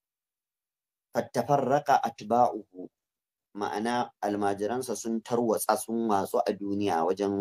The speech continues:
yaɗa da'awa da yaɗa ilimi lokacin da suka ga an kama malaminsu. Domin sun san dan an kama malaminsu, to amma ilimin da Allah ya sanar da shi, shi kuma ya sanar da su, ba isa a kama shi ba. Da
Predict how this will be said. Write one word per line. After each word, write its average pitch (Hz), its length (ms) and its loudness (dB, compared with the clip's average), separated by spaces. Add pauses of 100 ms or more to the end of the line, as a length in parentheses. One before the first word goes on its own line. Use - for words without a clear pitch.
(140)
yaɗa 107 380 4
da'awa 101 380 0
da 92 60 -4
yaɗa 98 360 0
ilimi 87 320 -6 (240)
lokacin 101 380 -2
da 95 80 -4
suka - 180 -6
ga 95 140 2
an 95 160 -6
kama 101 260 2
malaminsu. 85 640 -2 (600)
Domin 98 240 -2
sun 113 160 -4
san 110 200 0
dan 117 220 0
an 120 140 -2
kama 123 320 -2
malaminsu, 117 640 -2 (560)
to 95 80 2
amma 101 440 2
ilimin 113 360 2
da 98 120 0
Allah 104 300 2
ya 101 60 2
sanar 107 320 -4
da 98 80 2
shi, 101 180 -8
shi 107 220 -6
kuma 104 160 0
ya 104 60 0
sanar 104 280 -2
da 101 80 0
su, 101 180 -4
ba 92 160 4
isa - 200 2
a - 100 4
kama 87 320 0
shi 87 100 -10
ba. 90 100 0
Da 101 60 2